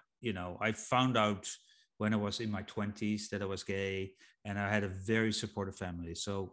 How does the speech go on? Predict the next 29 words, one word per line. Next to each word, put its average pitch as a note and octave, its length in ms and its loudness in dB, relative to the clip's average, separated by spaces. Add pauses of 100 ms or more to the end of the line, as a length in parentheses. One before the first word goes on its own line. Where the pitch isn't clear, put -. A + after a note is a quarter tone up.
I G2 120 -4
did G2+ 300 -4
not G#2+ 240 0
have G2+ 200 -6 (100)
any G#2 320 0
issues G2 320 -6
at F2+ 80 -10
home. F#2+ 180 -6
Like G2+ 160 -4
I F#2+ 60 -6
said, F#2 240 -6
my G2 100 -6
parents, G#2 480 -4 (540)
amazing, G#2 760 2 (280)
amazing G2+ 460 0
parents F#2 460 -6
that F2+ 120 -6
I F#2 80 -6
had, F#2 420 -6 (480)
uh, F2+ 380 -6
they G2 160 -2
accepted G2+ 560 -4
it, F2+ 280 -6
uh, F#2+ 220 -6 (120)
as G2 320 -4
is. F#2 340 -6 (320)
But A#2 280 4
during B2 260 6
my A2+ 160 4